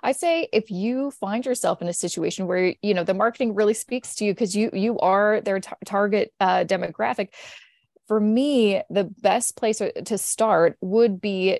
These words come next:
to honestly find help. And there are a ton of, you know, uh, nonprofits out there, uh, credit counseling agencies. I mean, that is why I, I have my designation is, is a lot of people have the accredited financial counselor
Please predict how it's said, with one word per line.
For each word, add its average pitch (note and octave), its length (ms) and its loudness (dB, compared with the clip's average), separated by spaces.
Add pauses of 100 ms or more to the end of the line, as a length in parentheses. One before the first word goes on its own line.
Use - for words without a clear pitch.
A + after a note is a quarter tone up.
to - 240 -8
honestly F3+ 360 -2
find E3 440 -2 (100)
help. - 380 -2
And F#3 100 2
there A#3 140 2
are G3+ 240 2
a F3 140 0
ton G3+ 480 -4
of, E3+ 460 0 (380)
you F#3+ 140 -4
know, E3 460 2 (220)
uh, E3+ 180 4
nonprofits G3+ 920 -2
out G3 280 -2
there, F#3+ 520 0
uh, E3 200 -2
credit G3+ 260 -6
counseling F#3+ 460 -4
agencies. F#3 800 -2 (280)
I - 60 -6
mean, F3+ 140 2
that F3+ 120 6
is F#3 120 -2
why E3+ 200 6
I, D#3 260 2
I - 40 2
have F3 140 -2
my E3+ 120 -2
designation F#3 800 -2
is, F3 240 2
is E3+ 220 -2
a C#3+ 100 0
lot F3+ 160 2
of F3+ 60 -6
people F#3 240 -4
have F3 240 -2
the F3 80 -6
accredited E3+ 360 -6
financial E3 380 -4
counselor E3+ 460 -2